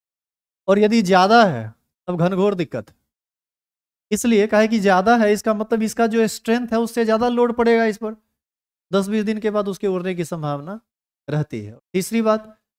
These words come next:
जब भी प्रेशर कुकर को जब आप खाना बनाने के लिए वो चढ़ाते हैं, तो आप इस बात के लिए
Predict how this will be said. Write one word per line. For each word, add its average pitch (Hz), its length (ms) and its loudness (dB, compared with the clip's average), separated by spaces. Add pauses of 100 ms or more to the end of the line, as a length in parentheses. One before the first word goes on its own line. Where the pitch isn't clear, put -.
(120)
जब 170 140 0
भी 214 140 0
प्रेशर 208 380 -2
कुकर 196 320 -6
को 202 160 -6
जब 185 180 -4
आप 175 160 -6 (580)
खाना 175 160 -6
बनाने 170 340 -6
के 170 100 -6
लिए 165 140 -4
वो 147 160 -8
चढ़ाते 156 420 -4
हैं, 151 220 -8 (540)
तो 156 60 -4
आप 165 180 -2
इस 170 120 -8
बात 180 200 -2
के 208 80 -4
लिए 202 100 -2